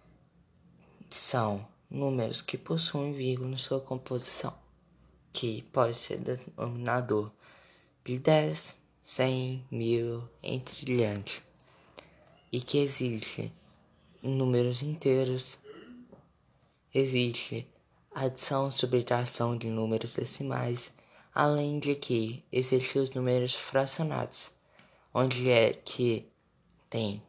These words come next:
décimo, centésimo, centésimo, milésimo, a parte inteira, entre diante. É assim,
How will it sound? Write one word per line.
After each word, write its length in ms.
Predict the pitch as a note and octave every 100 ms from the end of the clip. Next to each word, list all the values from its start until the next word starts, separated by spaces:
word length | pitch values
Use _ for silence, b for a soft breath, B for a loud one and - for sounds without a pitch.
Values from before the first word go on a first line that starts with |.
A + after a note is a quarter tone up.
| -
décimo, 720 | - - B2+ C3+ D3+ C#3+ C#3+
centésimo, 960 | - - - A2+ A2+ A#2+ - A2+ A2+ A#2 - - - -
centésimo, 720 | - G#2+ G#2 G#2+ G#2+ A2 G#2+
milésimo, 960 | A2 A2 G#2+ G#2+ G#2+ G#2+ G#2 G#2 G#2+ A2 B B B
a 100 | -
parte 400 | - G#2 - -
inteira, 600 | G#2+ - G#2+ G#2+ A2 A2 - b b b _ - -
entre 340 | B2+ C3+ D3+
diante. 560 | C3 C#3+ - - - - - B B B B B B B _ -
É 100 | -
assim, 400 | D3 E3 - C#3+